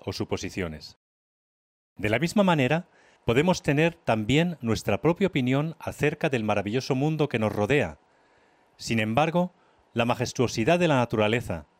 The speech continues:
la complejidad de cada uno de los seres que la habitamos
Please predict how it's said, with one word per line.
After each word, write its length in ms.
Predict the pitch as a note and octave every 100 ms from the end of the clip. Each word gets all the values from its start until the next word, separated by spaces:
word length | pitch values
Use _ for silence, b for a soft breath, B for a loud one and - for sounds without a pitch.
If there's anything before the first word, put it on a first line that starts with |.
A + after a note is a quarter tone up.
| b b b b
la 120 | - A2+
complejidad 580 | A#2+ C#3 A#2+ A#2+ A#2+
de 100 | E3
cada 260 | E3+ C#3+ B2
uno 200 | D#3 F3+
de 120 | D#3
los 180 | A2+ G2+
seres 320 | D3 D3 C#3
que 100 | -
la 140 | A#2 G#2+
habitamos 640 | G#2 B2 B2 G2+ E2 -